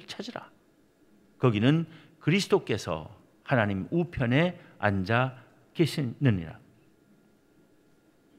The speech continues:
그리스도인들은 위의 것을 찾으라는 것입니다. 본문 이 절에서는 위의 것을 생각하고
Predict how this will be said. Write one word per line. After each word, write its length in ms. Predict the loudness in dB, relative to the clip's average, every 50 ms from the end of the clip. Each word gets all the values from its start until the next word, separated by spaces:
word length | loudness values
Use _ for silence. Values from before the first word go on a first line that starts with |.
| _ _ _ _ _ _ _ _ _ _ _ _ _ _ _ _ _
그리스도인들은 960 | -4 -4 -4 -4 -4 -4 -4 -4 -4 -4 -4 -4 -4 -4 -6 -8 -12 _ _ _ _ _ _ _ _ _ _ _ -8
위의 420 | -4 0 2 4 6 6 4 4
것을 460 | 0 -4 -2 -2 -2 -2 -2 -6 -10 -16 _ _ _ _ _ _ -18
찾으라는 480 | -10 -10 -10 -8 -10 -12 -14 -12 -14
것입니다. 380 | -14 -14 -16 -18 -20 -20 -20 _ _ _ _ _ _ _ _ _ _ _ _ _ _ _ _ _ _ _ _ _ _ _ _ _ _ _ _ _ _ _ _ _ _ _ 2
본문 260 | 4 6 6 6 4
이 160 | 4 2 6
절에서는 600 | 8 8 8 8 6 2 0 -2 -2 -2 -4 -6 -4
위의 360 | 0 4 8 10 10 10 10
것을 300 | 6 2 2 2 2 0
생각하고 800 | 0 -2 -4 -2 -2 -2 -2 -4 -4 0 0 0 0 -2 -6